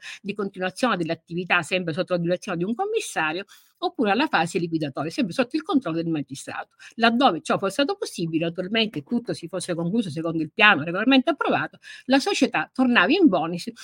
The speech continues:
e quindi questo con grave van-, vantaggio non soltanto del, mm, dell'occupazione dei lavoratori, che quindi, quindi non perdevano il posto, ma anche, anche con soddisfacimento, seppur in percentuale, naturalmente dei creditori.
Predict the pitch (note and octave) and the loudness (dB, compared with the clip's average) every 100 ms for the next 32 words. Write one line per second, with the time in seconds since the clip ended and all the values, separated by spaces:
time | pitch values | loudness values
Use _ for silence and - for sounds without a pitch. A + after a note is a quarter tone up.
0 | - - E4+ G4+ F#4 G3 A#3+ B3+ E3+ E3 | -20 -8 -4 2 4 4 2 0 0 -2
1 | F3 A3 B3 F#3+ E3+ F#3+ F3+ E3+ F#3+ G3+ | 2 4 4 2 -2 -4 -4 -4 -2 0
2 | B3 A#3+ F3 D3 D#3+ D3 E3 - F#4+ A4+ | 2 2 0 -4 -8 -8 -8 -2 -2 0
3 | G#3 F3+ F3+ F3 E3 - _ F#3 E3 E3 | -2 0 2 2 -2 -10 _ -12 -10 -10
4 | _ G3 F#3 F#3+ - F3+ G3 A3 G3+ - | _ -18 -18 -18 -4 -2 0 0 0 0
5 | A3+ A3+ A3 G3+ - - - F#3 F#3 F#3 | 2 4 2 -2 -8 -8 0 4 6 4
6 | F3+ C4 A3 D#3+ D3+ F#3 F3+ F3+ G3 F#3+ | 6 8 8 6 -2 -4 -2 -4 -4 -2
7 | G3+ F3 E3+ E3+ E3+ F3 F3 G#4+ - E3 | 0 2 2 2 0 0 0 0 -2 -4
8 | E3+ B3+ D4+ D4+ F#3+ F3 A#3+ A#3+ - - | -4 -4 4 4 4 0 -2 -2 -8 -2
9 | C4 G3 E3+ F3+ G#3 G#3 - A3+ B3+ A#3+ | 0 0 -2 -2 -2 -4 0 2 6 6
10 | E3 D#3+ - - C#4 F#3 E3+ D4 D4+ A4+ | 4 0 -4 0 4 4 4 2 2 0
11 | A4+ G3+ D#3+ G#3+ D#4+ C4+ E3 E3 D3+ D3+ | 0 0 0 -2 -2 -2 -2 -2 -4 -4
12 | D3+ D3+ B2+ C3 B2+ - - | -4 -6 -6 -10 -12 -14 -16